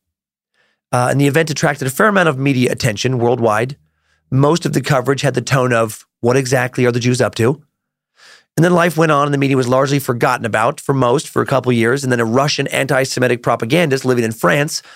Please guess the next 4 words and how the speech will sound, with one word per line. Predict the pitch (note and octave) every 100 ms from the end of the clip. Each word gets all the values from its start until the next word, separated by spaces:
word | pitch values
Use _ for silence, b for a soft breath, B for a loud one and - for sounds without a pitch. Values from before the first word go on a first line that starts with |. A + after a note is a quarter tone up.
| B B -
Pierre | - C3 D#3 D#3 F3+ G3 b b -
Ivanovich, | C#3 D3 D#3+ C3 C#3 - - - _ _ -
uh, | C3 B2+
Rajkovsky, | C3+ C3+ - F3+ F3 - A#2+ D#3+